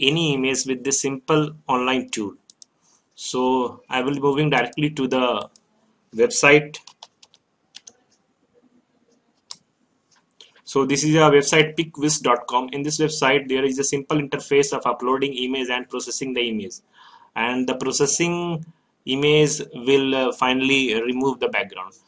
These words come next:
So I have this, uh, two images.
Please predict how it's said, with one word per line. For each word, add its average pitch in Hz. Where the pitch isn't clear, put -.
So 147
I 120
have 131
this, 143
uh, 117
two 139
images. 131